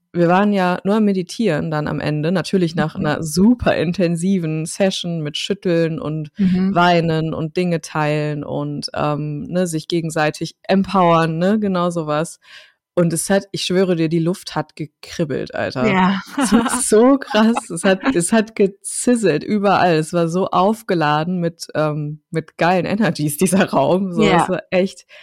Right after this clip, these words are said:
Speaker 1: richtig krass. Ich weiß noch, wie ich da lag auf dem Boden und dachte so, "Alter, was geht hier
Speaker 2: <laughs>
Speaker 1: ab? Wow." <laughs> Wow,
Speaker 2: Geil.
Speaker 1: wow, wow, ja.
Speaker 2: Ja, ich glaub das sofort.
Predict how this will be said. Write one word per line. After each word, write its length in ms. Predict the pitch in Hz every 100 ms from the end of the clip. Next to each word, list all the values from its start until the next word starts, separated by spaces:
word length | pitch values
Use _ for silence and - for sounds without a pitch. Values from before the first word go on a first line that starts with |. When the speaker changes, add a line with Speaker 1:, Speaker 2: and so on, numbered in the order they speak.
| - _
Speaker 1:
richtig 480 | 160 185 180 170 -
krass. 260 | - 147 156
Ich 60 |
weiß 180 | 160 175
noch, 140 | 175
wie 100 | 170
ich 100 | 165
da 100 | 160
lag 380 | 147 151 185 -
auf 160 | - 165
dem 100 | 156
Boden 340 | 170 180 180
und 140 | 156 151
dachte 220 | 147 -
so, 240 | - 147 - -
"Alter, 840 | - 151 - - - 139 131 - -
was 280 | 165 202 196
geht 300 | 254 269 240
hier 340 | 233 233 240
Speaker 2:
<laughs> 40 | -
Speaker 1:
ab? 280 | 196 202 190
Wow." 400 | 185 180 160 247
<laughs> 880 | 269 - 330 - 622 - - -
Wow, 240 | - 185 208 196
Speaker 2:
Geil. 20 |
Speaker 1:
wow, 180 | 196 196 180 156 147 165
wow, 60 | 175
ja. 320 | 175 165 - - - - - - _ _ _ _
Speaker 2:
Ja, 100 | 208
ich 80 | 202
glaub 220 | 202 196
das 160 | 196 196
sofort. 640 | 185 - 175 165 175